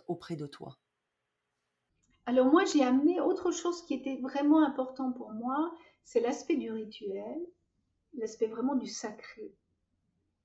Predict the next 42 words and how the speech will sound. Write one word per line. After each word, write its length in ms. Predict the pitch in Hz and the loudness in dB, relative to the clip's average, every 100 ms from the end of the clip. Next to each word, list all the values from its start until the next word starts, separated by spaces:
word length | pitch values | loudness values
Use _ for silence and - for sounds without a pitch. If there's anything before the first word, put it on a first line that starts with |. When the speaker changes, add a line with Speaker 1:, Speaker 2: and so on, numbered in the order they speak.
| _ | _
Speaker 2:
C'est-à-dire 600 | 220 208 220 220 294 294 | -12 -4 -4 -2 -4 -2
que, 300 | 247 214 196 | 2 2 2
que 140 | - | -2
moi, 380 | 214 247 320 - | 2 6 6 6
au-delà 580 | 254 247 269 277 294 302 | 2 2 0 2 4 4
de 160 | 247 247 | 4 2
la 160 | 240 | 0
thérapie, 720 | 240 262 254 240 240 - 247 - | 0 -2 -2 -2 -6 -4 -4 -4
comment 240 | 226 240 | -6 -6
je 100 | 214 | -8
vais 80 | 208 | -6
dire, 160 | 208 - | -2 2
existentielle, 960 | 202 202 214 - 214 - - 208 254 440 - _ _ _ | 2 2 -6 -6 -8 -8 -6 -4 -2 -2 -4 _ _ _
si 160 | - - | -20 -20
tu 120 | 196 | -6
veux, 120 | 254 | -4
qui 120 | 294 | -4
était 160 | 214 202 | -6 -10
un 60 | 190 | -8
peu 140 | 208 | -4
la, 160 | 202 - - 196 | -4 -6 -12 -14
la 160 | - 185 | -8 -6
base 380 | 180 214 226 202 | -4 -2 -4 -4
de 100 | 196 | -6
l'écothérapie, 920 | 190 - 185 196 185 170 - - 311 392 - _ _ _ _ _ _ _ _ _ _ | -6 -10 -14 -12 -14 -14 -12 -2 -2 -2 -12 _ _ _ _ _ _ _ _ _ _
j'ai 320 | 202 247 254 | -6 -2 2
essayé 420 | 269 - 269 302 262 | 2 2 0 0 2
d'amener 340 | 240 247 294 | 4 6 6
le 160 | 294 - | 4 2
plus 140 | 196 | -4
grand. 340 | 170 - - - _ - | -10 -12 -20 -20 _ -14
Voilà, 280 | 170 - - | -12 -12 -14
j'ai 160 | - 226 | -4 -2
essayé 360 | - 285 262 | 0 2 4
d'amener 340 | 247 262 262 262 | 6 6 6 4
le 140 | 233 | 0
plus 180 | - - | -4 -10
grand, 420 | 196 - 262 311 | -10 -6 0 0
c'est-à-dire 560 | 392 262 254 226 294 294 | 0 -2 0 0 -2 -2
que 80 | 254 | 0
la, 200 | 233 214 | 0 -2
que, 340 | - - - | -6 -8 -8